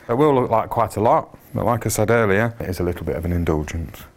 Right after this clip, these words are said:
We're gonna roll this up. Just start by almost pinching underneath and lifting over. Keep pushing it under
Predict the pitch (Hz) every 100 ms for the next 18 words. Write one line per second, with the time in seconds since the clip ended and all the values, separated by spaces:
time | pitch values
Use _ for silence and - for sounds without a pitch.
0 | _ 117 104 113 117 117 110 95 - 82
1 | - 101 123 - 151 117 107 104 - 131
2 | 131 123 - _ - 156 147 - 139 135
3 | 131 120 87 104 113 110 95 101 98 -
4 | 98 95 90 85 90 - - 127 - -
5 | 135 143 135 120 101 90 90 123